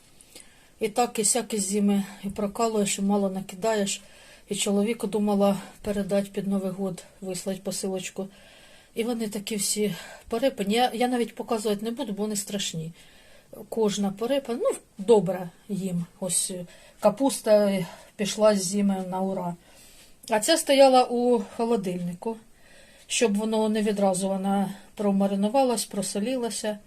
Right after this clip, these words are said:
А тепер ось дістала цю, бо ця вже піде мені у борщ. Там ото різні залишки.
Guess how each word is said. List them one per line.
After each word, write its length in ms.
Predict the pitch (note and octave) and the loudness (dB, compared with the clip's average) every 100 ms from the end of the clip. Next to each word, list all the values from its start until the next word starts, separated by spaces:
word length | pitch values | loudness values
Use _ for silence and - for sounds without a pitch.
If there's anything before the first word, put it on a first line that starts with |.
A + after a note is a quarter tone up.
| - - - - _ - | -20 -20 -20 -20 _ -12
А 60 | |
тепер 320 | G3 G3+ G3+ | -10 -2 0
ось 300 | G3+ G3+ - - - | 0 0 -4 -6 -6
дістала 580 | G3+ - G#3 G3 F#3+ | -4 -2 -2 -2 0
цю, 200 | F3+ D#4+ | -2 -4
бо 280 | C4+ G#3 A3 G3+ - | -4 -2 -4 -6 -8
ця 160 | - | -2
вже 200 | A3+ G#3 | -2 -2
піде 300 | G3 G#3+ G#3 | -6 -6 -4
мені 360 | G3 G3 G3 G3 - - - - - - | -2 -2 -2 -4 -6 -20 -20 -20 -20 -6
у 80 | G#3 | -4
борщ. 640 | F3+ F#3 F3 - - - - | -2 -4 -6 -8 -8 -12 -8
Там 220 | F#3+ F3+ | -8 -6
ото 260 | F3+ F#3 F#3 | -8 -6 -6
різні 420 | F#3 F3 F#3 F#3 - - - _ _ - _ - - B3 | -6 -8 -8 -10 -16 -20 -20 _ _ -20 _ -20 -18 -8
залишки. 760 | A#3 G3+ B3+ C4+ - - A#3 | -4 2 2 2 -2 -6 -8